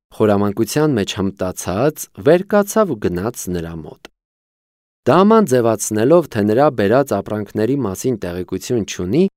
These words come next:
նրան ուրախ դիմավորեց ու ասաց. "Դու հո չես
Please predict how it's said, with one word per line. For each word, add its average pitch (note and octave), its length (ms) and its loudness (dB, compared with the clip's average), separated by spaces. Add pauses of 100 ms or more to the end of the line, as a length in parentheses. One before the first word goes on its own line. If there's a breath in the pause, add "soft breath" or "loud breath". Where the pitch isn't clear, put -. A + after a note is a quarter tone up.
(260)
նրան G3 360 4
ուրախ B2+ 380 2
դիմավորեց G#2 720 0
ու B2+ 120 4
ասաց. D#3 380 0 (1000)
"Դու F#3 240 6
հո D#3+ 240 -4
չես D#3+ 340 -4